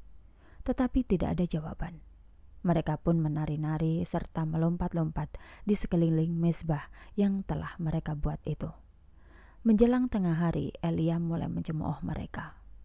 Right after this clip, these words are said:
"Berserulah lebih keras lagi, sehingga Allah kalian akan memperhatikan kalian. Mungkin Allah kalian sedang termenung, atau sedang mengurus sesuatu, atau sedang bepergian,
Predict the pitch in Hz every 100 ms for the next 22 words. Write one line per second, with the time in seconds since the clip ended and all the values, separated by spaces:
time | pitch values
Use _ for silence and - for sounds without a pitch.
0 | - - 185 180 175 165 160 170 175 190
1 | 160 170 - 165 165 180 165 156 156 160
2 | - - - - - - 185 180 175 -
3 | 175 185 - 165 160 170 - - - -
4 | - 175 175 160 151 156 170 175 185 165
5 | 147 - - 180 170 - - - - -
6 | 247 233 254 - 190 170 - 165 160 165
7 | 170 165 156 165 151 151 151 151 147 -
8 | - - 165 165 - 170 160 160 160 175
9 | 190 185 165 160 143 - - 151 - -
10 | - - 180 165 - 160 165 160 160 156
11 | 165 - 170 147 151